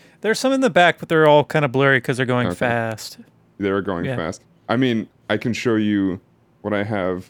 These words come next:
Speaker 2: what I have here. These are all the movies I have on YouTube, which is not many.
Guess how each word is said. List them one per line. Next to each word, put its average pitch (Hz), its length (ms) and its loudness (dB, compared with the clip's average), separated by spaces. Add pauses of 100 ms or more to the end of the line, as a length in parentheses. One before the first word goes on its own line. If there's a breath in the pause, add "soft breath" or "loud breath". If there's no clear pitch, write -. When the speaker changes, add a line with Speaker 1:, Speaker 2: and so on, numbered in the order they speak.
Speaker 2:
what 104 140 -4
I 104 80 -2
have 90 220 -4
here. 98 320 -2
These 110 220 -2
are 123 140 0
all 101 200 -2
the 104 60 -4
movies 101 260 -2
I 95 80 -2
have 92 140 -4
on 85 80 -6
YouTube, 82 240 -6
which 76 120 -8
is 90 80 -16
not 85 160 -6
many. 69 260 -8